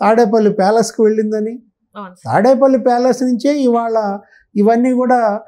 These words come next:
Speaker 1: ఆ, ట్యాంకర్ల రూపంలో, ఆ, మొన్న కూడా మనం చూసాం, ఏదో ఒక ట్యాంకర్ సీఎం ఆఫీస్లోకి,
Speaker 2: వెళ్ళింది.
Speaker 1: తాడేపల్లి ప్యాలెస్లోకి వెళ్ళిందని, ఆ
Speaker 2: Hmm.
Speaker 1: ట్యాంకర్ చెక్ చేయకుండా లోపలికి పంపించారని,
Speaker 2: Hmm.
Speaker 1: మళ్ళా ఆ ట్యాంకర్ బయటకు వచ్చిందని,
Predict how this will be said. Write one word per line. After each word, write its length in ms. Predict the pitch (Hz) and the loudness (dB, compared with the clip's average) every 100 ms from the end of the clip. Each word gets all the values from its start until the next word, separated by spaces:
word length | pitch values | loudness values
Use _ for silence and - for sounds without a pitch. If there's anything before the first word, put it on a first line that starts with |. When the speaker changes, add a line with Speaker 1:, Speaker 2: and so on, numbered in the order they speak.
| _ _ 208 | _ _ -2
Speaker 1:
ఆ, 160 | 185 | -2
ట్యాంకర్ల 580 | 175 190 214 226 208 208 | 0 0 2 0 2 0
రూపంలో, 760 | 190 208 208 214 208 208 226 - _ _ - | 2 0 0 0 2 0 -4 -14 _ _ -6
ఆ, 100 | 214 | -4
మొన్న 260 | 254 208 202 | -2 0 0
కూడా 240 | 233 233 | 2 2
మనం 320 | 220 202 196 202 | 2 2 0 0
చూసాం, 380 | 190 196 151 | 0 0 0
ఏదో 240 | 175 196 214 | 0 2 0
ఒక 100 | 185 | -2
ట్యాంకర్ 680 | 190 202 214 202 180 127 127 _ _ _ _ _ _ _ _ _ _ | -2 -2 0 0 0 -2 -8 _ _ _ _ _ _ _ _ _ _
సీఎం 340 | - 220 214 | 0 2 4
ఆఫీస్లోకి, 640 | 208 180 208 175 214 202 254 | 2 2 0 0 0 0 -2
Speaker 2:
వెళ్ళింది. 380 | 339 247 220 | -2 -8 -6
Speaker 1:
తాడేపల్లి 440 | 202 202 220 208 196 | 0 2 2 2 0
ప్యాలెస్లోకి 560 | 190 196 196 202 190 | 0 -2 -2 0 0
వెళ్ళిందని, 640 | 185 190 190 190 185 190 208 _ - | 0 0 0 -2 -4 -6 -10 _ -6
ఆ 40 | 160 | -4
Speaker 2:
Hmm. 100 | 160 | 0
Speaker 1:
ట్యాంకర్ 420 | 185 220 208 185 196 | 2 2 0 -2 -2
చెక్ 200 | 180 190 | -2 0
చేయకుండా 340 | 208 202 202 | 2 2 2
లోపలికి 400 | 190 180 190 190 | 2 2 0 0
పంపించారని, 720 | 185 170 180 185 175 175 175 190 | -2 -4 -4 -2 0 0 -4 -8
Speaker 2:
Hmm. 440 | 226 220 202 190 _ _ _ 175 | -16 -20 -20 -20 _ _ _ 0
Speaker 1:
మళ్ళా 420 | 208 233 254 349 - _ - | 2 4 2 -2 -12 _ -4
ఆ 80 | 190 | -2
ట్యాంకర్ 420 | 190 220 226 226 | 0 0 0 0
బయటకు 420 | 151 156 180 196 | 2 0 0 0
వచ్చిందని, 680 | 196 196 196 185 185 190 202 | 0 0 -2 -2 -4 -4 -6